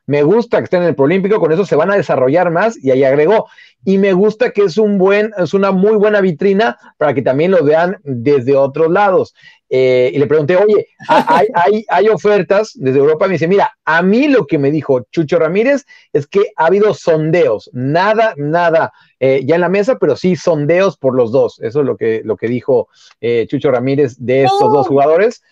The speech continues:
Speaker 1: Y en otra pregunta, a-, ahí le pregunté por Eric Lira, que para mí es de los mejores jugadores, eh, de Pumas de esta temporada, y me dijo, "Mira, yo lo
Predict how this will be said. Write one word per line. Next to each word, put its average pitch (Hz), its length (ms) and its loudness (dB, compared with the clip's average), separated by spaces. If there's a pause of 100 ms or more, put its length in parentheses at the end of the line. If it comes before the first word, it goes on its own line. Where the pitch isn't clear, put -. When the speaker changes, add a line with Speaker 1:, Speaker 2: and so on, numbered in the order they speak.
(440)
Speaker 1:
Y 285 380 0
en 175 200 0
otra 185 240 0
pregunta, 240 560 0
a-, 139 240 -4
ahí 143 180 0
le 160 100 0
pregunté 143 380 0
por 147 300 -2
Eric 180 360 0
Lira, 196 480 0
que 143 100 -2
para 143 200 0
mí 185 120 0
es 196 100 2
de 175 80 0
los 143 120 0
mejores 135 280 0
jugadores, 147 460 0
eh, 127 260 -6
de 123 140 -2
Pumas 151 260 -2
de 147 60 0
esta 143 160 -2
temporada, 165 600 0 (400)
y 147 120 -4
me 165 80 2
dijo, 180 200 0
"Mira, 220 280 0 (300)
yo 131 240 -2
lo 311 80 0